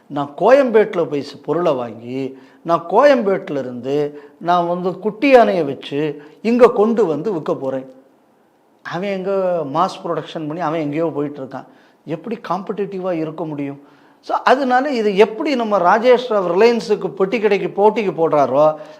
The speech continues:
அந்த மாதிரி இப்போ வந்து இந்தியாவை இவர் அச்சுறுத்துகிறாராம் ட்ரம்ப். அதனால என்னன்னா, நான் பாகிஸ்தானோட ஆயில் டீல் நான் கையெழுத்து போட்டிருக்கேன்னு உடனே இந்த டேரிஃப் அனௌன்ஸ் பண்ண உடனே அவரு ஒரு அறிவிப்பு வெளியிட்டிருக்கார். ஒரு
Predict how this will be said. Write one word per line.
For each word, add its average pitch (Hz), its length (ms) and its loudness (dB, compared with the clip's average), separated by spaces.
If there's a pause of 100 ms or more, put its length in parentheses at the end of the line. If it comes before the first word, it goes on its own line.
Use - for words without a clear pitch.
அந்த 240 320 2
மாதிரி 190 220 0
இப்போ 190 240 -4
வந்து 170 320 -4
இந்தியாவை 233 640 4
இவர் 175 180 0
அச்சுறுத்துகிறாராம் 131 920 -4
ட்ரம்ப். 127 220 -8 (500)
அதனால 165 440 0
என்னன்னா, 151 300 -4
நான் 131 240 -8
பாகிஸ்தானோட 170 1080 -4 (600)
ஆயில் 214 500 4
டீல் 196 280 -4
நான் 151 240 -2
கையெழுத்து 156 420 -2
போட்டிருக்கேன்னு 127 520 -6
உடனே 151 440 0 (120)
இந்த 143 200 -6
டேரிஃப் 156 340 0
அனௌன்ஸ் 147 400 -4
பண்ண 135 240 -4
உடனே 147 260 -8
அவரு 143 320 -2 (800)
ஒரு 139 180 2
அறிவிப்பு 156 480 2
வெளியிட்டிருக்கார். 120 480 -8 (420)
ஒரு 147 180 4